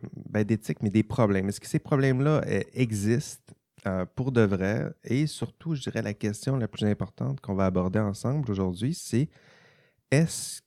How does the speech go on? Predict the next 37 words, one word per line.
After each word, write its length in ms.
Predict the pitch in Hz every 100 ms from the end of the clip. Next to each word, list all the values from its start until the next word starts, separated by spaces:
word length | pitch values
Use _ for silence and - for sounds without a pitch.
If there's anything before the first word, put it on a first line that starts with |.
| -
qu'ils 180 | 113 92
sont 280 | - 104
fréquents, 560 | 104 - 104 - 139 175 175
mais 180 | 113 104
surtout, 540 | - 107 - - - _ -
est-ce 320 | 123 151 -
que 220 | - 139
vous 260 | 143 110 101
ne 80 | 95
faites 300 | - 98 - -
pas, 280 | 131 160 - -
euh, 80 | 92
vous 320 | 87 104 170 143
aussi, 540 | 104 - - 123 160 - _ _ _ _
partie 640 | - 110 - - 139 147
du 160 | 135 107
problème ? 520 | - 104 95 - - - _ _ _ _ - - - - _ _ _ _ _ -
C'est 120 | 156
peut-être 360 | 175 202 214 -
l'idée 220 | 135 151
la 140 | 139
plus 100 | -
choquante, 500 | - 120 113 135 143
là, 80 | 117
que 60 | 98
je 80 |
vais 80 | 98
essayer 240 | 98 123 120
de 60 |
vous, 240 | 101 98 95
euh, 160 | 87 82 - -
de 120 | 113
vous 160 | 117 -
transmettre 640 | - 113 98 120 120 -
au-, 120 | 101 -
aujourd'hui, 580 | 104 104 95 87 95 135
c'est-à-dire 480 | - 90 90 107